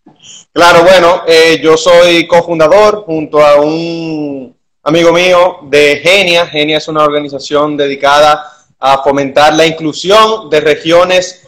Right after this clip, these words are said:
emergentes en el desarrollo de la inteligencia artificial. Nosotros estamos convencidos que la inteligencia artificial es, eh, la electricidad del siglo veintiuno. Podemos hacer un análisis como de una tecnología de propósito general que va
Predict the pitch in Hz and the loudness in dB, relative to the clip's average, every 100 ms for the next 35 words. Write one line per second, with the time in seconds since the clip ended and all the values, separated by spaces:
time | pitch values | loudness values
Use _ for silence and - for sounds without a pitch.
0 | - 170 165 165 202 160 156 - - 202 | -8 -2 0 0 0 0 -4 -2 -2 0
1 | 175 151 147 135 147 147 156 165 - _ | -2 -2 -4 -4 0 0 2 0 -2 _
2 | _ 151 143 139 135 139 139 151 143 139 | _ -4 -2 -2 -2 -2 -2 -2 -4 -6
3 | 127 123 123 120 139 160 160 160 160 151 | -2 -2 -2 -2 0 2 2 2 0 -2
4 | 156 160 147 180 165 139 131 127 131 135 | -2 -4 -6 -4 -2 -2 -6 -10 -10 -8
5 | 151 151 143 139 156 143 - - _ - | -8 -10 -12 -6 -2 0 -2 -12 _ -6
6 | 139 151 - - 147 143 143 160 135 123 | -2 -2 -4 -4 -2 2 0 -2 -6 -8
7 | 135 165 160 - 131 127 131 135 139 147 | -2 0 -2 -4 -10 -8 -4 -4 -6 -10
8 | 117 123 131 143 139 139 139 139 143 135 | -8 -8 -8 -8 -10 -6 -6 -8 -14 -16
9 | - _ _ 135 131 139 147 156 147 143 | -18 _ _ -4 -2 0 0 0 0 0
10 | 143 147 143 139 135 - 131 139 147 143 | 2 2 2 2 0 -2 -2 -2 -2 -2
11 | 139 143 165 - 127 123 135 - | 0 2 0 0 -2 2 2 0